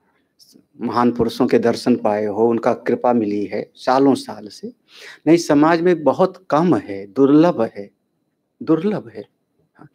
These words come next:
ये तो बम्बई जैसे शहर में ऐसा स्थान जहाँ संत लोग आते रहते हैं। अभी समाज में आप जाओ, बड़े-बड़े शहरों में नहीं दिखाई पड़ता कि सत्संग हो गए, संत आवे। कहीं कोई है तो मंदिर है, मंदिर में वो महात्मा जी बैठे हुए हैं बस।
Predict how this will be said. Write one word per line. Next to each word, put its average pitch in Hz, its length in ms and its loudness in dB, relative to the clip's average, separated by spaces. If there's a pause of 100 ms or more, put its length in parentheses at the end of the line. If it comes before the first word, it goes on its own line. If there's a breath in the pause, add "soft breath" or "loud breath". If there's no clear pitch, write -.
(200 loud breath)
ये - 200 -18
तो - 100 -6
बम्बई 123 520 0
जैसे 131 280 2
शहर 127 340 0
में 127 140 6
ऐसा 123 280 2
स्थान 120 360 -6 (260)
जहाँ 110 200 -4
संत 120 340 -6
लोग 120 180 0
आते 104 260 -6
रहते 110 360 -8
हैं। 110 160 -10 (480 loud breath)
अभी 123 200 2
समाज 135 440 2
में 147 200 6
आप 127 280 0
जाओ, 135 380 2 (380 loud breath)
बड़े-बड़े 165 400 4
शहरों 165 420 0
में 196 100 0
नहीं 156 160 0
दिखाई 110 300 -8
पड़ता 110 480 -16 (600)
कि 139 80 2
सत्संग 131 480 -2
हो 117 200 0
गए, 123 160 -2
संत 117 400 -10
आवे। 107 400 -10 (280 soft breath)
कहीं 156 200 6
कोई 160 240 8
है 165 120 4
तो 170 120 2
मंदिर 151 360 4
है, 180 120 4
मंदिर 143 360 4
में 143 120 4
वो 143 100 4
महात्मा 135 360 0
जी 127 120 -2
बैठे 123 300 0
हुए 139 200 2
हैं 151 160 -2
बस। 90 220 -14